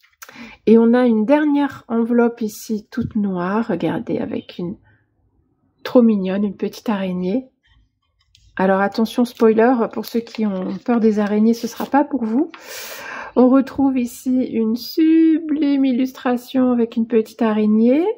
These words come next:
Voilà. Et, euh, on va trouver à nouveau un petit mot qui explique, euh,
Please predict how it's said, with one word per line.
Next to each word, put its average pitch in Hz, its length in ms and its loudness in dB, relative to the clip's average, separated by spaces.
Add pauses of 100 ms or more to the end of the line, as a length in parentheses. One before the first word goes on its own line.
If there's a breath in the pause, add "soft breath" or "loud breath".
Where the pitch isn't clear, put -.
(840)
Voilà. 226 560 0 (840 loud breath)
Et, 311 340 4 (180)
euh, 196 800 -4 (400)
on 240 100 2
va 254 160 4
trouver 247 480 2
à 285 160 2
nouveau 277 400 2
un 269 140 0
petit 247 400 -2
mot 269 320 2
qui 262 240 2
explique, 269 640 -2
euh, 190 640 -4